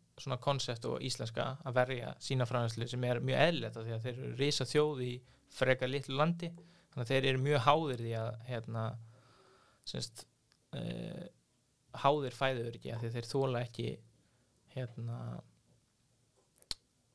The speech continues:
að það komi einhver högg á, hérna, sem sagt, aðfangakeðjuna þeirra. Og þeir eru með, ég reyndar held að það sé eitthvað að losa um það að þeir voru að gera viðskiptasamning við Bandaríkin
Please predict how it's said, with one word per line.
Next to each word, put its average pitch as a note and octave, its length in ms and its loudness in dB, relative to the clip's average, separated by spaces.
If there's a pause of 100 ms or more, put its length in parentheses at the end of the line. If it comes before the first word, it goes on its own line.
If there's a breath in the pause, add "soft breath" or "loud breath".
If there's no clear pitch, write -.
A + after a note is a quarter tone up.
(160)
að A2+ 160 -8
það A#2+ 260 2 (100)
komi C3 220 -2
einhver B2 180 -6
högg B2+ 240 -4
á, A#2 60 0 (240)
hérna, A#2+ 400 -8 (180)
sem - 160 -10
sagt, - 160 -2
aðfangakeðjuna B2 800 -2
þeirra. A#2+ 300 0 (1200 soft breath)
Og B2 300 2 (640)
þeir C3+ 340 2
eru B2+ 120 2
með, C3 460 2
ég B2 140 0
reyndar B2+ 220 0
held E3 240 2
að D3+ 100 -4
það D#3+ 160 4
sé D3 120 -2
eitthvað - 380 2
að C#3 100 2
losa D#3 360 -2 (200)
um E3+ 160 2
það C3 100 0
að B2 160 -2
þeir C3 140 -6
voru C3+ 140 -4
að B2+ 80 -10
gera B2+ 160 2
viðskiptasamning C#3 720 -2
við C3+ 180 -2
Bandaríkin B2 600 -2